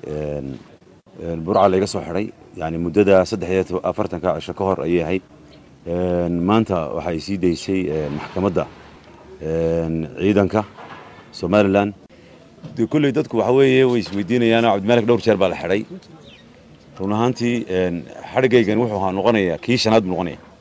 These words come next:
Eh, shanta labaan lay xukumin, saddex waa lay xukumay. Mar laba sano laygu xukumo, mar saddex iyo bar laygu xukumo,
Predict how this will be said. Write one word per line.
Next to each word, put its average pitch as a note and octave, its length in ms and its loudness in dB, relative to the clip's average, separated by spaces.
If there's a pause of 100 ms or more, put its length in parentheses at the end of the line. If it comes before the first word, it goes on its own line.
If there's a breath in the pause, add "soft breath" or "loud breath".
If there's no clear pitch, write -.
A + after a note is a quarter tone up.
(500)
Eh, A2 460 2
shanta C#3 680 8
labaan C3+ 320 8
lay A2 120 4
xukumin, A#2+ 280 0
saddex A#2 220 0
waa A#2+ 80 6
lay F2+ 120 0
xukumay. D2+ 300 -14 (640)
Mar A2 140 0
laba A2+ 200 4
sano A2 200 0
laygu G#2+ 220 2
xukumo, A2 420 -4
mar G2+ 140 -4
saddex G2 220 -6
iyo A2 80 -2
bar G#2 120 0
laygu G#2 200 0
xukumo, G#2+ 360 -6